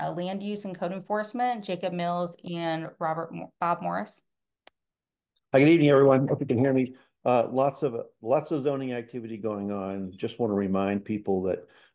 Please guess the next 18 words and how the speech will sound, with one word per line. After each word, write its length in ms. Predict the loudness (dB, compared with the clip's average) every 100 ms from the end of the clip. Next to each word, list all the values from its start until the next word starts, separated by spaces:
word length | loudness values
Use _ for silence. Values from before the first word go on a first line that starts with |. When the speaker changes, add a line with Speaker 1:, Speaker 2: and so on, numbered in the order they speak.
| -6
Speaker 2:
uh, 60 | -2
our 280 | 2 2
zoning 320 | 4 4 4 2
committee 460 | 2 2 2 2
meeting 360 | 2 0 -2 -2
will 120 | -4
be 100 | -4
the 80 | -6
last 460 | -4 -4 -4 -10
Wednesday 540 | -10 -8 -8 -4 -2 -2
of 140 | -4 -8
each 240 | -12 -6
month. 280 | -2 -2 -4 -14 _ _ -6
Happy 320 | -4 -2 -2
to 80 | 2
have 240 | 0 0 0
folks 300 | 0 0 -8
attend. 680 | -8 -2 2 2 0 -4